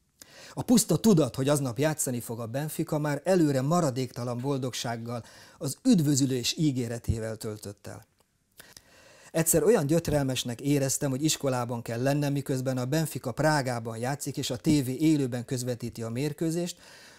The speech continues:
hogy szaggató fejfájásra panaszkodva korábban hazakéreckedtem.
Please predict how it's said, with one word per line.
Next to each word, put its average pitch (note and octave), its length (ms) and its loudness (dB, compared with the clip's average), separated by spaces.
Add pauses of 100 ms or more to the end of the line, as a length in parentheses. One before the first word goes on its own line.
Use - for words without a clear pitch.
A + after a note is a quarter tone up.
hogy C3+ 100 -4
szaggató D#3+ 500 4
fejfájásra C3+ 760 -2
panaszkodva C3+ 640 -2
korábban A2+ 520 -4
hazakéreckedtem. G#2+ 1120 -12